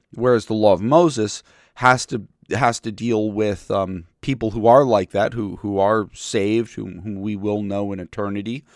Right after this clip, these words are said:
um, as well as people who, um, could care less about God and could care less about justice and their neighbor.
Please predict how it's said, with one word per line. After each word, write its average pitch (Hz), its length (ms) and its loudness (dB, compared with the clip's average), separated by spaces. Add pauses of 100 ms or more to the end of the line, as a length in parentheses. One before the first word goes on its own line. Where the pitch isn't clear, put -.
(560)
um, 104 460 -4
as 117 220 0
well 117 480 0
as 98 300 -4
people 104 420 -6
who, 95 320 -6 (400)
um, 85 440 -10 (180)
could - 160 -10
care 117 200 2
less 107 240 -2
about 85 280 -6
God 90 280 -4
and 90 120 -12
could 95 160 -14
care 101 200 -2
less 98 240 -4
about 90 220 -6
justice 85 460 -10
and 85 120 -10
their 82 120 -10
neighbor. 82 400 -10